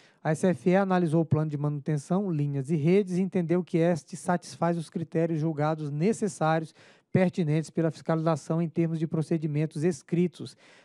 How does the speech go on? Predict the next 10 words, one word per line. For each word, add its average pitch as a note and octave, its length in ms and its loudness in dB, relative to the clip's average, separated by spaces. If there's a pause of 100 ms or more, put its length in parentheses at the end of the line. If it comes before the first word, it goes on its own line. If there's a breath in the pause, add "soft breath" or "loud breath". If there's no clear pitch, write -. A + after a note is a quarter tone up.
(120)
nas D3+ 160 -2
atividades C#3+ 600 -2
de C#3 80 -6
manutenção D3 680 -4
dos D#3 160 -4
sistemas D#3 580 -4
de C#3 140 -8
distribuição, D3+ 880 -6 (400 soft breath)
por F3+ 160 2
conter E3+ 520 -2